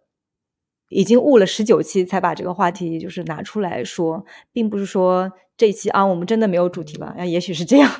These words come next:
Speaker 2: 嗯。
Speaker 1: 但是最主要是我们很想，很想分享我们和他的一些点滴。
Speaker 2: 对，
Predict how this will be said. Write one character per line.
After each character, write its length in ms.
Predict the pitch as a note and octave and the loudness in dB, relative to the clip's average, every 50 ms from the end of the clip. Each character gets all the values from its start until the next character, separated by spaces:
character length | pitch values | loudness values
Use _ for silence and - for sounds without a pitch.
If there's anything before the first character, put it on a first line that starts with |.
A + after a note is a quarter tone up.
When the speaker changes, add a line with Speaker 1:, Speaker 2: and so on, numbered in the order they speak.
| - _ _ _ _ | -14 _ _ _ _
Speaker 2:
嗯。 340 | - A3 G#3 G3+ F#3+ F3+ - _ | -16 -14 -10 -10 -10 -10 -10 _
Speaker 1:
但 120 | - B3+ C4 | -2 0 0
是 80 | B3+ | 0
最 160 | B3 B3+ C#4 C4 | 0 0 -2 -2
主 140 | C4 G3+ | -2 -4
要 180 | F#3 F3+ G3 G#3 | -4 -4 -4 -4
是 540 | G#3 - - A3 G3+ F#3+ F#3+ F#3 F3+ F#3 F#3 | -4 -6 -6 -6 -4 -4 -4 -4 -6 -4 -4
我 120 | F3+ F3+ E3+ | -4 -6 -6
们 260 | E3+ E3+ F3 F3+ F3 _ _ _ _ _ _ _ _ _ _ _ | -8 -8 -10 -12 -14 _ _ _ _ _ _ _ _ _ _ _
很 240 | - - F#3 G#3 | -10 -8 -6 -4
想， 200 | G#3 A#3+ G#3 F#3 | -4 -4 -4 -4
很 160 | F3+ F#3 F3 F#3 | -4 -6 -6 -6
想 240 | - G#3+ F#3 F3+ | -6 -6 -6 -6
分 220 | F3 - G#3 G#3+ G#3+ | -8 -8 -8 -8 -6
享 300 | - A3 F3+ E3+ E3+ F3 | -6 -8 -8 -8 -10 -8
我 80 | E3+ | -8
们 200 | E3 D#3+ D#3+ D#3+ | -8 -10 -10 -12
和 200 | E3+ - - F3 | -12 -12 -12 -12
他 320 | F3+ - - - G#3 G#3 G3+ | -12 -12 -10 -8 -6 -6 -4
的 320 | G3+ F#3+ F#3 F3 E3 E3+ - - - - - - A#3 _ - | -2 -2 -4 -4 -6 -8 -12 -20 -20 -20 -20 -20 -20 _ -8
一 100 | - G3+ | -8 -8
些 540 | F#3+ - - G3+ G3 F#3+ F#3 F3+ F3 F3+ | -6 -4 -4 -2 -2 0 -2 -2 -4 -4
点 300 | F3+ F3+ G3+ E3 D3+ - | -6 -4 -4 -6 -4 -4
滴。 240 | - F#3+ F#3 F#3 F3+ - _ _ | -4 -2 -2 -2 -4 -6 _ _
Speaker 2:
对， 280 | - F#3 F3+ F#3+ G3 | -20 -20 -20 -20 -20